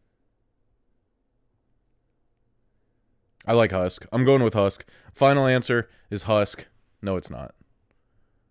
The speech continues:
I don't remember what else I said. Machine, let's,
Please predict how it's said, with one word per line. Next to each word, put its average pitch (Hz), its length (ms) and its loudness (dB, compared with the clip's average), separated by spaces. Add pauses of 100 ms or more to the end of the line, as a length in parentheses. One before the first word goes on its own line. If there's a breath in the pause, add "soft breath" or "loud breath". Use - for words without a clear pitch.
(340)
I - 60 -6
don't 101 120 -2
remember 85 260 -6
what 80 100 -6
else 80 180 -8
I 82 100 -8
said. 82 260 -6 (720 soft breath)
Machine, 135 360 -2
let's, 127 300 -2